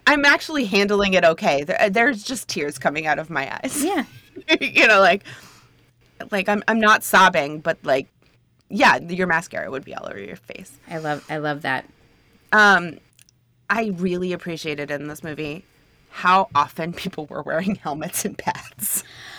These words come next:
Speaker 2: Yeah.
Speaker 1: I was like, "Yeah, 'cause this is a fucking dangerous sport, guys. People get hurt all the time."
Speaker 2: I did appreciate that too. Um,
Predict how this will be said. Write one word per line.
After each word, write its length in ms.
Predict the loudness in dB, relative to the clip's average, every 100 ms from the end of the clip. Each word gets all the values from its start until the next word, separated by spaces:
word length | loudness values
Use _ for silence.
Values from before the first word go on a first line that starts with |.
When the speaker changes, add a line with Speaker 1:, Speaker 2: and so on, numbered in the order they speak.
| -20 -20 -20 -20 -20 _ _ _
Speaker 2:
Yeah. 1300 | 0 4 4 2 0 0 2 2 4 4 4 4 4 6
Speaker 1:
I 80 | 6
was 80 | 6
like, 240 | 6 6 2 _ _ _ _ -10
"Yeah, 200 | -8 -8
'cause 180 | -12 -12
this 140 | -10
is 60 | -10
a 60 |
fucking 580 | -12 -10 -8 -6 -6 -6
dangerous 480 | -4 -4 -2 0 -2
sport, 380 | -4 -4 -2 0
guys. 560 | 2 2 0 -8 -14 -20 _ _ _ _
People 260 | -14 -10 -4
get 140 | -4
hurt 200 | -2 -2 -2
all 140 | -4
the 120 | -6
time." 360 | -6 -6 -4 -6 -10 _ -20 -20 _ _ _ _ _ _ _ _ -2
Speaker 2:
I 80 | 0
did 180 | 2 0
appreciate 520 | -2 -6 -6 -8 -8
that 180 | -10 -10
too. 220 | -12 -12 -14 _ _ _ _ _ _ -18
Um, 360 | -16 -16 -18